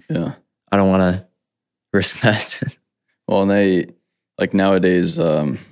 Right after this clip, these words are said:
Speaker 1: wedding rings are a hazard.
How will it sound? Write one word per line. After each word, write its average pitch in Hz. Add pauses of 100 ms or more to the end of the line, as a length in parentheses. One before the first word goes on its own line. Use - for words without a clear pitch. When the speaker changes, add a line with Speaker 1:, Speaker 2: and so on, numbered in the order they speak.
(920)
Speaker 1:
wedding 101
rings -
are 71
a 71
hazard. 85